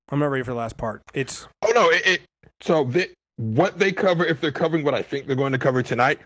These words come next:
Speaker 2: this is what broke me. Like, real talk, this is why I can't watch the documentary.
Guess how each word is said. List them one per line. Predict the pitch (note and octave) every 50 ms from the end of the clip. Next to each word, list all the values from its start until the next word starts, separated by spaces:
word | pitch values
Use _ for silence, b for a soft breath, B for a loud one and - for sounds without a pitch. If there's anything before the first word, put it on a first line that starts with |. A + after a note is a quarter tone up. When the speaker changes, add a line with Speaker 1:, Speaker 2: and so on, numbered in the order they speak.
| _
Speaker 2:
this | - G#2+ D#3+ G#3 F#3
is | D3+
what | D3+ D3+ G2
broke | G#2+ A#2+ A2+ G#2+ -
me. | G2+ F#2+ C2 G#1+ - _ _ _ _
Like, | A#2+ A#2 A2+ -
real | G#2+ G2+ B2+ E3 D#3+
talk, | C3+ - D#3 B2 - -
this | A2 G#2+ G#2+ C3+ D3 -
is | A#2
why | A2+ B2 A#2
I | G#2+
can't | F#2+ - C3 A2
watch | A2 G#2 -
the | - A2
documentary. | G2 F2+ F2 - C2 B1 A1 G1+ G1+ G1+